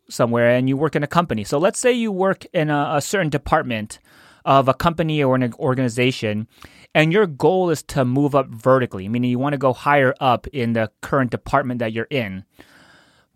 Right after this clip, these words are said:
But other departments keep asking you to take on projects that don't directly relate to your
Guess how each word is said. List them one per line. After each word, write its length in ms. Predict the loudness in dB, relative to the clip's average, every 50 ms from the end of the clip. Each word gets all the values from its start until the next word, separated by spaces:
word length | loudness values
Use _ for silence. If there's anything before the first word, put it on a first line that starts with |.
| _ _ _ _
But 320 | 2 4 6 4 4 2 -2 _ _ _ _ 2
other 220 | 4 4 6 4
departments 760 | 4 2 0 0 2 2 2 2 0 0 0 -2 -4 -4 -6
keep 300 | -10 -8 -6 -6 -6 -6 -6 _ -2
asking 520 | 0 2 0 0 -2 -4 -4 -2 -2 0
you 500 | 0 0 2 2 4 2 2 2 -2 -6 _ _ _ _ _ _ _ _
to 100 | -4 -2
take 360 | 2 4 4 4 4 2 2
on 180 | 0 0 0 0
projects 560 | -2 -4 -2 0 2 2 2 2 0 0 0
that 180 | -2 -4 -4 -4 -8 _
don't 300 | -2 0 0 0 -2 -2
directly 560 | -2 0 0 0 0 0 -2 -2 0 -2 -4 -2
relate 600 | 0 0 0 -2 -2 0 0 0 0 -2 -4 -6
to 100 | -4 0
your 200 | 0 0 0 0